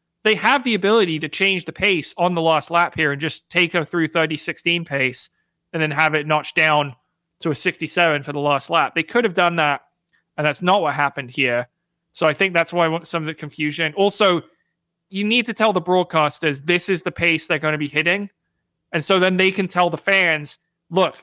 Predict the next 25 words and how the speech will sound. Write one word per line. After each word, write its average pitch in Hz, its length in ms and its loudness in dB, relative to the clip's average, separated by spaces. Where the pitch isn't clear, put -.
it's 156 140 -6
thirty 196 300 2
sixteen 190 540 -4
pace. 151 440 -4
If 185 160 0
she 196 160 -2
beats 185 320 -2
the 190 80 0
lights, 165 380 2
it 175 100 -8
doesn't 165 300 0
mean 160 160 -2
she 156 160 -6
gets 156 160 -2
the 151 100 -8
record. 147 460 -2
A 139 40 -8
lot 180 260 2
of 185 60 -2
this 170 140 -4
confusion 156 480 -4
could 151 120 -2
have 147 80 -2
been 143 120 -2
avoided, 156 540 2